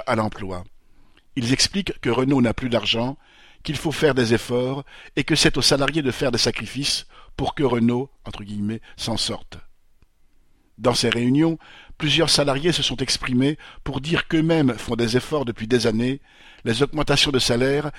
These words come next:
étant largement en dessous des hausses d'essence, d'électricité. La charge de travail augmente à cause de départs de salariés non remplacés. Par ailleurs,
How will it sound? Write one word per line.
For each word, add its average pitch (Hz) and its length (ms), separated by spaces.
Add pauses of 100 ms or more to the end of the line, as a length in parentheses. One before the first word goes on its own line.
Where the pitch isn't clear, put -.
(160)
étant 123 260
largement 143 500
en 117 80
dessous 120 340
des 113 200
hausses 135 220
d'essence, 120 600 (200)
d'électricité. 113 760 (920)
La 107 120
charge 160 320
de 135 80
travail 131 500
augmente 135 500 (280)
à 110 100
cause 156 300
de 120 80
départs 131 360
de 123 80
salariés 127 480
non 135 140
remplacés. 110 580 (760)
Par 107 160
ailleurs, 147 460